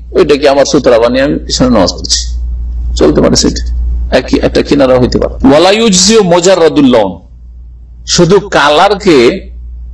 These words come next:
সুতরা বানানো জায়েজ নয়। কালারকে, যেমন এটা একটা কালার আলাদা, কিন্তু ঠিক না, কালার আছে না ওইটা, আমি নিয়ত করলে যে আমি এই জায়গায় নামাজ পড়ছি, আর, আর ওই যে কা-, অন্য কালার আছে, কালো কালার, ওটা আমার কি সুতরা,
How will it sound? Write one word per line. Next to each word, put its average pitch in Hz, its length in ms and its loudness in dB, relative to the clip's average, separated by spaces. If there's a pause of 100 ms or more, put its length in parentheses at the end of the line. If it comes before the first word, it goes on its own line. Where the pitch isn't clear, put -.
(540)
সুতরা 170 320 2
বানানো 156 300 0
জায়েজ 107 320 2
নয়। - 280 -10 (2500)
কালারকে, - 760 -2
যেমন 104 260 2 (640)
এটা 110 160 0
একটা 113 160 -2
কালার 98 340 0
আলাদা, 98 320 2
কিন্তু 82 360 -4 (680)
ঠিক 123 200 2
না, 156 240 0 (760)
কালার 131 260 2
আছে 143 180 0
না 156 80 0
ওইটা, 156 220 0 (760)
আমি 170 140 0
নিয়ত 196 260 0
করলে 190 160 2
যে 185 80 2
আমি 190 120 0
এই 202 80 0
জায়গায় 190 200 2
নামাজ 170 200 2
পড়ছি, 156 240 0
আর, 180 60 4
আর 170 160 2
ওই 175 140 0
যে 175 60 -2
কা-, - 180 -4
অন্য 165 280 2
কালার 143 320 2
আছে, 131 200 0
কালো 143 280 0
কালার, 135 320 2
ওটা 180 220 2
আমার 139 200 0
কি 190 120 -2
সুতরা, - 360 0